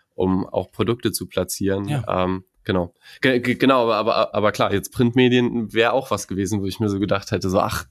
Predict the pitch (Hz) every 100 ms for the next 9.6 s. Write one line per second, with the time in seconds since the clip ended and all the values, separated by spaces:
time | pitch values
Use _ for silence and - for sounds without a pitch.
0 | - 110 - 110 - - - 151 98 98
1 | 92 - - - 117 113 - - 98 98
2 | 92 98 - - - - - _ - 123
3 | 143 143 110 107 101 - 101 98 - _
4 | _ _ 123 135 - 92 117 98 92 110
5 | - 156 - 143 - - - 196 262 190
6 | 170 160 - 185 - - 127 135 131 131
7 | 123 127 123 131 131 120 110 147 208 170
8 | 117 110 - 113 104 101 101 104 110 135
9 | - 104 107 - 110